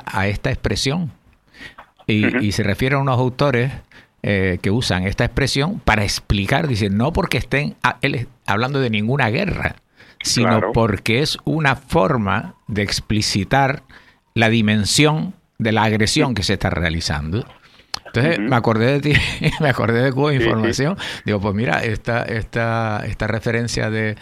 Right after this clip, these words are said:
Speaker 1: de Néstor
Speaker 2: Me la,
Speaker 1: podría
Speaker 2: nos la, me la, me la tienes que
Speaker 1: Te
Speaker 2: pasar.
Speaker 1: la
Speaker 2: Es
Speaker 1: paso,
Speaker 2: muy,
Speaker 1: te la paso porque
Speaker 2: es
Speaker 1: fue de
Speaker 2: muy
Speaker 1: casualidad, la
Speaker 2: interesante.
Speaker 1: escuché hace tres,
Speaker 2: ¿Sí?
Speaker 1: eh, hace tres días y se refiere a dos autores que utilizan
Speaker 2: Sí, sí.
Speaker 1: esta expresión y él lo dice.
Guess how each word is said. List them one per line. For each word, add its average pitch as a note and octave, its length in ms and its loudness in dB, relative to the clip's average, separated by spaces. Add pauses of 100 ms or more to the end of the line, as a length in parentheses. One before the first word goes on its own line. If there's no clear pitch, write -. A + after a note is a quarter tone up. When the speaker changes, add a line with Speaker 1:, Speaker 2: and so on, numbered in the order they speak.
(500)
Speaker 1:
de G#2 160 -2
Néstor A#2 460 0
Speaker 2:
Me A2 120 2
la, G#2+ 120 0 (160)
Speaker 1:
podría A#2 480 2
Speaker 2:
nos A2 80 2
la, A2+ 160 4
me A#2+ 240 0
la, B2 160 0
me A2 160 0
la G#2+ 120 2
tienes A#2+ 240 2
que C3+ 100 0
Speaker 1:
Te A2 40 -2
Speaker 2:
pasar. G#2 220 2
Speaker 1:
la G2+ 80 2
Speaker 2:
Es G2+ 60 -4
Speaker 1:
paso, G#2 280 0
Speaker 2:
muy, A#2 80 0
Speaker 1:
te A2 60 0
la A2 120 0
paso C3 240 0
porque E3+ 180 2
Speaker 2:
es A#2+ 60 2
Speaker 1:
fue C#3 120 2
de D3+ 60 2
Speaker 2:
muy - 80 2
Speaker 1:
casualidad, G#2 400 2
la - 60 0
Speaker 2:
interesante. - 80 -2
Speaker 1:
escuché F#2+ 200 0
hace D3+ 180 0
tres, - 280 2
Speaker 2:
¿Sí? B2 120 -12
Speaker 1:
eh, A#2 140 0
hace B2 280 0
tres D#3+ 320 -2
días F3 360 -2
y B2+ 80 -2
se A2+ 140 0
refiere D3 320 0
a A#2 80 2
dos C#3+ 240 0
autores D#3+ 600 -2 (200)
que B2+ 80 0
utilizan C3 440 0
Speaker 2:
Sí, - 60 0
sí. D#3 60 0
Speaker 1:
esta E3+ 160 0
expresión F3+ 280 -2
y F3 120 -2
él F#3+ 140 -2
lo D#3 100 -2
dice. C#3+ 440 -2